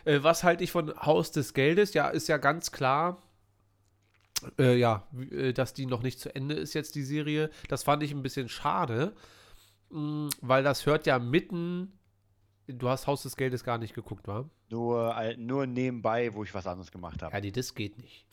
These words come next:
Speaker 1: Haus des Geldes muss man ganz oder gar nicht gucken. Und ich bin mehr für ganz. Ich hab's ja in anderthalb Wochen irgendwie die vier Staffeln da durch, aber, äh,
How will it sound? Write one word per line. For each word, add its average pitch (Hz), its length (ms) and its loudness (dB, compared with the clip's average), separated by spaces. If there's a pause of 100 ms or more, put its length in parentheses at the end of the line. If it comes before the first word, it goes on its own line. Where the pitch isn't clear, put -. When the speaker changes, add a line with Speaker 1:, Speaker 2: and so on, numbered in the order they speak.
(100)
Speaker 1:
Haus 113 200 -2
des - 140 -12
Geldes 139 320 0
muss 143 180 -8
man 113 220 -4
ganz 135 420 -6 (160)
oder 113 200 -2
gar 101 220 -4
nicht 95 180 -10
gucken. 95 360 -16 (120)
Und 113 140 -10
ich - 120 -14
bin 123 140 -6
mehr 110 140 -4
für 104 320 -8 (140)
ganz. - 440 -14 (320)
Ich - 80 -12
hab's - 160 -6
ja 117 100 -4
in 101 340 -12
anderthalb 107 460 -8
Wochen 104 260 -8
irgendwie 98 520 -10 (520)
die 110 100 -12
vier 120 160 -8
Staffeln 120 400 -8
da 123 140 -4
durch, 135 420 -6
aber, 120 680 0 (680)
äh, 143 340 2